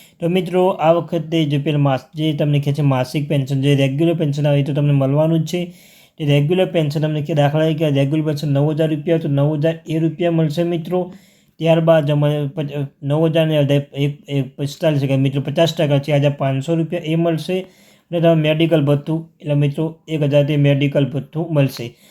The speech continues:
આમ ટોટલ મિત્રો પ-, જે ચૌદ હજાર પાંચસો તમારી જે રકમ થાય છે મિત્રો, આ ટોટલ તમા-, જે માસિક રેગ્યુલર પેન્શન જો તમને મળે છે. પરંતુ આ વખત મિત્રો જા-, જાન્યુઆરી, ફેબ્રુઆરીનું જે માસિક બે ડી એ વધારે છે, બે માસની જે રકમ તમને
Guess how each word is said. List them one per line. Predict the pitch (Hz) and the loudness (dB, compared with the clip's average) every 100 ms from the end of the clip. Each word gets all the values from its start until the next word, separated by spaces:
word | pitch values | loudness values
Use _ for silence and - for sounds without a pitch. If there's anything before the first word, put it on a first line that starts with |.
| _ 160 | _ 0
આમ | 180 196 | 2 2
ટોટલ | 185 185 | 2 0
મિત્રો | 180 170 175 | 0 0 0
પ-, | 156 160 156 | 2 0 -2
જે | 143 156 | -2 -2
ચૌદ | 147 156 156 160 | -2 -2 0 0
હજાર | 156 156 | 2 0
પાંચસો | 147 135 135 156 | 0 -2 -2 -2
તમારી | 151 151 151 143 | -2 0 0 2
જે | 143 | 0
રકમ | 139 160 160 | 0 -2 2
થાય | 165 156 | 2 2
છે | 165 | 0
મિત્રો, | 160 147 165 | -2 0 0
આ | 151 | 0
ટોટલ | 147 143 151 | 0 -2 0
તમા-, | 147 143 143 135 | 0 0 0 0
જે | 143 | 2
માસિક | 135 127 160 143 | 0 0 -2 -2
રેગ્યુલર | 135 143 147 | 0 0 0
પેન્શન | 143 127 165 170 165 - - _ | 0 -2 -2 -6 -6 -18 -20 _
જો | 160 | 0
તમને | 160 156 156 | 2 4 4
મળે | 147 135 127 | 4 4 0
છે. | - 117 _ _ _ | -6 -14 _ _ _
પરંતુ | 160 175 185 190 | 0 2 2 4
આ | 185 185 | 4 4
વખત | 180 180 | 2 -2
મિત્રો | 175 170 151 | -2 -2 0
જા-, | 147 156 156 | 0 0 0
જાન્યુઆરી, | 143 147 165 175 175 | 0 0 0 0 0
ફેબ્રુઆરીનું | 160 156 147 160 160 139 127 123 123 _ _ _ | 0 -2 0 4 4 4 0 -6 -12 _ _ _
જે | 156 | -2
માસિક | 147 185 165 180 165 | 2 2 0 -4 -4
બે | 156 147 156 151 | 0 2 2 2
ડી | 147 165 | 2 2
એ | 170 | 2
વધારે | 151 143 | 4 4
છે, | 143 151 | 2 -2
બે | 143 170 | 0 0
માસની | 165 151 143 156 139 | 2 0 -2 -6 -4
જે | 143 | -2
રકમ | 143 170 170 | 0 0 -2
તમને | 156 151 151 | -2 -2 -2